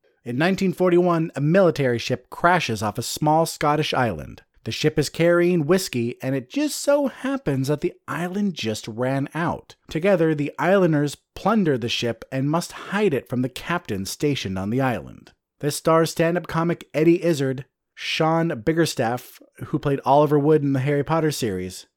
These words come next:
James Cosmo, and Ellie Kendrick from Game of Thrones. This is a remake of a film from nineteen forty-nine and based off real events, and I can't help but ask myself,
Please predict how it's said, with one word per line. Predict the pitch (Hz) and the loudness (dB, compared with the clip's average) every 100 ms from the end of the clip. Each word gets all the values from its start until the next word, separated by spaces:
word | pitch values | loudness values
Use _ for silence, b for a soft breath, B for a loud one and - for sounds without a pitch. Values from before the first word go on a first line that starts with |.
| - | -10
James | 117 151 165 160 | 0 2 2 0
Cosmo, | 165 180 190 156 147 | 0 2 2 2 -2
and | 113 - | -4 -6
Ellie | 143 160 165 | 0 2 0
Kendrick | - 165 156 117 - | 0 2 2 0 -4
from | 127 123 117 | -2 -2 -2
Game | 92 85 | -6 -6
of | 95 | -2
Thrones. | - 151 95 - - - _ _ - | 2 2 0 -8 -20 -20 _ _ -10
This | 131 - | -8 -4
is | 151 | 0
a | 151 | 0
remake | 131 165 202 226 226 - _ - | 0 0 0 -2 -4 -10 _ -4
of | 143 | 0
a | 202 | 0
film | - 139 123 127 | 0 0 2 -2
from | 127 117 | -2 -2
nineteen | 120 139 185 185 202 | 0 0 0 0 -2
forty-nine | 180 175 170 165 139 123 123 | 0 2 2 2 0 -2 -2
and | 131 120 | -4 0
based | 170 190 | 0 0
off | 165 139 | -2 -2
real | 123 123 160 180 | -4 0 2 2
events, | 160 175 127 90 - - _ _ | 2 2 0 -4 -14 -20 _ _
and | 143 156 | -6 -4
I | 175 | -6
can't | - 208 226 - | -6 -6 -6 -8
help | 135 - 185 185 _ 143 | -14 -10 -10 -10 _ -8
but | 151 170 | -6 -4
ask | 165 175 | -2 -2
myself, | 185 160 - 120 - | -2 -2 0 -2 -4